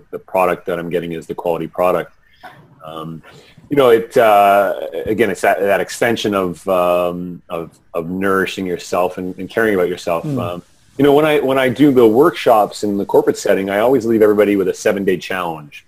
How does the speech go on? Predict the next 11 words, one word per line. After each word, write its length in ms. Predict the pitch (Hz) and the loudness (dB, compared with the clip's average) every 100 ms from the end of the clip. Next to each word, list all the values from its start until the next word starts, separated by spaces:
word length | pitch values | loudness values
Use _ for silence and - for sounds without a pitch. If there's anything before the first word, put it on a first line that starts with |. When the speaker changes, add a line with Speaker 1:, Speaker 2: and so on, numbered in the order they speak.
| _ | _
Speaker 1:
um, 380 | 82 80 78 80 - | -20 -16 -16 -18 -4
just 180 | - - | -4 0
to, 180 | 107 85 - | -2 -4 -8
again, 240 | 101 101 | -4 -2
to 60 | 85 | -2
give 200 | 78 117 | 0 0
them 140 | 117 | 2
an, 200 | 104 90 - | -2 -4 -6
an 80 | 95 | -10
experience. 680 | - - 104 98 82 78 - | -10 -8 -2 0 -2 -10 -14
And, 120 | 82 | -16